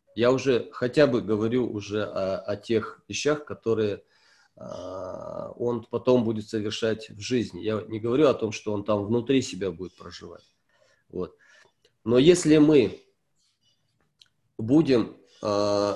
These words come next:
эту способность развивать, э, не по отношению к каким-то внешним шахматам или каким-то там, э, ходам, которые мы совершаем в жизни, а по отношению к тому,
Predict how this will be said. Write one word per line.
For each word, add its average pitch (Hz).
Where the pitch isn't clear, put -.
эту 123
способность 131
развивать, 120
э, 92
не 110
по 127
отношению 165
к -
каким-то 123
внешним 117
шахматам 131
или 90
каким-то 98
там, -
э, 92
ходам, 113
которые 95
мы 92
совершаем 95
в 101
жизни, 127
а 113
по 123
отношению 139
к -
тому, 127